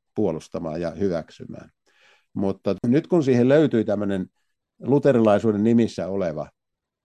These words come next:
vastaus, jota ei missään nimessä saanut kutsua lundilaiseksi tai uskanttilaiseksi, niin, niin tuota, niin silloin sitä perustetta ei saa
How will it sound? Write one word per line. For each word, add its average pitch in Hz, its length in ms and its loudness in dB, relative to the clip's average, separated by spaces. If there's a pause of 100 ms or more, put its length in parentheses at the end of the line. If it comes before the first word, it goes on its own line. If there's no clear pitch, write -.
(320)
vastaus, 120 520 2
jota 123 220 2
ei 120 80 4
missään 131 420 -2
nimessä 120 320 -4
saanut 107 400 -2
kutsua 95 460 -6 (180)
lundilaiseksi 117 720 0
tai 95 140 -4
uskanttilaiseksi, 76 960 -12 (560)
niin, 104 320 -2
niin 101 220 -4
tuota, 95 460 -4 (1200)
niin 98 80 -10
silloin 170 320 0
sitä 127 240 0
perustetta 147 680 -2
ei 113 180 0
saa 110 180 -4